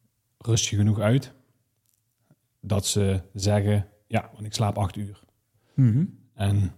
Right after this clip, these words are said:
Speaker 1: acht uur slaap is prima, als je ook kwalitatief goede slaap krijgt.
Speaker 2: Mhm.
Speaker 1: En daar schort het vaak aan.
Speaker 2: Guilty. <laughs> Sorry, zeg.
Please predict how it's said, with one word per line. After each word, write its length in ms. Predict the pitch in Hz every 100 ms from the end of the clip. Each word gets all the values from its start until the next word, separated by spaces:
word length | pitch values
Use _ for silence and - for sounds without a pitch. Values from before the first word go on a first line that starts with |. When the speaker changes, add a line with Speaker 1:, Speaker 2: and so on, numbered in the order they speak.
| _ _ _
Speaker 1:
acht 220 | 104 -
uur 120 | 98
slaap 380 | - 123 107 101
is 140 | 101
prima, 520 | - 113 127 160 - _ _ _ _ _
als 200 | - 95
je 80 | -
ook 300 | 90 - _ _ -
kwalitatief 460 | 104 101 110 147
goede 180 | - 110
slaap 280 | - 92 90
krijgt. 380 | - 85 - _ _ _
Speaker 2:
Mhm. 340 | - 110 107 165 247 - - _ _ _ _ -
Speaker 1:
En 180 | 101 95
daar 200 | 90 95
schort 260 | - 110
het 100 | 95
vaak 260 | - 82 -
aan. 220 | - 104 _ _ _ _ _ _ _ _ _ _ _ - 156
Speaker 2:
Guilty. 480 | 104 110 - 127
<laughs> 1900 | - - - - - - - - - 330 - 240 - - - 262 - 202 202 175
Sorry, 500 | - 123 139 - 180
zeg. 260 | 185 156